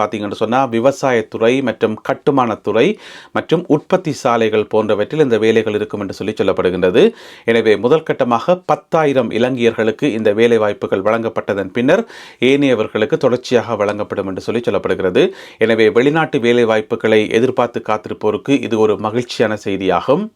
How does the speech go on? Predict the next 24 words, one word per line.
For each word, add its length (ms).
எனவே 340
இது 200
சம்பந்தமான 560
மேலதிக 460
விவரங்களை 520
நீங்கள் 300
தெரிந்து 320
கொள்ள 380
இலங்கை 420
வெளிநாட்டு 520
வேலைவாய்ப்பு 680
பணியகத்துடன் 640
தொடர்பு 320
கொள்ள 200
முடியும் 360
என 320
அறிவிக்கப்பட்டுள்ளது. 920
இலங்கையினுடைய 640
முன்னாள் 320
ஜனாதிபதி 560
மஹிந்த 440
ராஜபக்ஷ 720
வசிப்பதற்கு 760
வீடின்றி 500